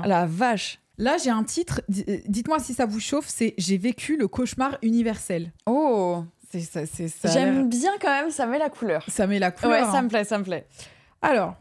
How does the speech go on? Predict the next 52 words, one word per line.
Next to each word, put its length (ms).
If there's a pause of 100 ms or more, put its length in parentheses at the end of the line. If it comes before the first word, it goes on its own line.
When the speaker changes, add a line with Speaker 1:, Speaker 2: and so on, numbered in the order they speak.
Speaker 1:
en 100
ce 120
début 260
d'année 240
deux 80
mille 160
vingt-quatre, 420
je 120
suis 180
très 180
fatiguée. 520
Je 180
jongle 280
entre 220
les 120
partiels, 400
les 120
cours, 260
le 120
travail, 480
le 160
stage, 460
je 160
n'en 120
peux 140
plus. 280
En 60
voyant 280
un 60
petit 220
espace 300
vide 180
sur 140
mon 140
emploi 200
du 120
temps, 120
je 120
décide 300
de 80
prendre 340
des 80
vacances 320
et 80
de 80
partir 300
au 60
soleil. 380
Je 160
vais 120
aux 60
Canaries. 480